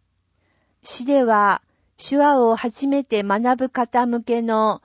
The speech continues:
手話コミュニケーション講座を開講しています。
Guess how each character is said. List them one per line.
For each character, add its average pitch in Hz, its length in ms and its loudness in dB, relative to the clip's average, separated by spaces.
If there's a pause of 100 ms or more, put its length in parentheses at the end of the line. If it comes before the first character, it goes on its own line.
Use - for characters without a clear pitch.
(220)
手 - 180 -4
話 254 220 4
コ 233 180 -4
ミ 254 120 0
ュ 269 160 2
ニ 277 40 0
ケ 277 280 -2
ー - 20 -2
シ 277 160 -4
ョ 254 80 0
ン 254 100 -4
講 254 240 2
座 240 240 2
を 240 220 4
開 233 280 -6
講 240 300 2
し - 120 -10
て 233 160 -2
い 226 120 -6
ま 196 300 -2
す。 - 200 -20